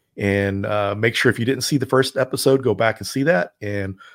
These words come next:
we'll have another episode coming soon. But in the meanwhile, don't wait till we, you get through all these episodes. Start using it. Share it with your friends.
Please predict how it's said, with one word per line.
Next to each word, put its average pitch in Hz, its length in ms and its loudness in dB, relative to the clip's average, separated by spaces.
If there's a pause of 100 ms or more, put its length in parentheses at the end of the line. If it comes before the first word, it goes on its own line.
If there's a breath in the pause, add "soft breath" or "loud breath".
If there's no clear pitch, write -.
(220 loud breath)
we'll 92 120 -6
have 110 140 0
another 107 300 -2
episode 107 420 -2
coming 110 260 -2
soon. 123 480 0
But 98 240 -4
in 104 80 -8
the 98 60 -8
meanwhile, 107 420 0
don't 107 240 -4
wait 117 240 -8 (440 loud breath)
till 113 260 4
we, 110 100 -2
you 110 180 -4
get 123 140 2
through 123 100 6
all 117 80 6
these 107 140 2
episodes. 110 480 -2
Start 135 340 -4
using 113 300 -4
it. 98 180 -10
Share 117 220 -2
it 120 80 -4
with 117 100 -6
your 113 80 -8
friends. 110 480 -4